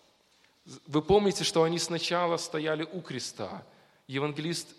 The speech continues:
э, Иоанн нам очень хорошо об этом говорит, потому что он говорил со Христом. Когда Христос был на кресте в первые часы, а, своих страданий, он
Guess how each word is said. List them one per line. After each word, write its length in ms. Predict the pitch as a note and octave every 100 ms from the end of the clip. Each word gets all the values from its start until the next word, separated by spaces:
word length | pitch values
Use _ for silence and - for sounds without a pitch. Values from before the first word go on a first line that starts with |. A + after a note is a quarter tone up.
| -
э, 220 | C#3 B2+
Иоанн 320 | C3 C#3+ D3+ D3+
нам 160 | D3
очень 220 | D3 C#3 C3+
хорошо 380 | C#3 C3+ -
об 100 | C3
этом 200 | B2 B2
говорит, 420 | A#2+ B2 C3+ D#3 D3
потому 280 | B2+ C3
что 160 | C3+ C#3+
он 220 | D#3 D3+
говорил 300 | C#3 D3 D3+
со 120 | C#3+
Христом. 680 | C#3+ D#3+ - F#3+ D#3+ A2 G#2 - - _ _ _ _ _
Когда 280 | - C3 D#3
Христос 520 | D3+ D#3+ - F#3 E3
был 160 | D3+ D#3
на 120 | D3+
кресте 480 | D3+ D3+ - F#3 E3
в 80 |
первые 380 | - E3 E3 D#3
часы, 500 | D3 D3 - F3+ F3 E3+ - - _ -
а, 420 | C3+ A#2+ B2 -
своих 500 | C#3+ - C#3 D#3 D3+
страданий, 720 | - C#3+ C#3+ D3 E3 D#3+ D3+ -
он 320 | D3 D3+ D3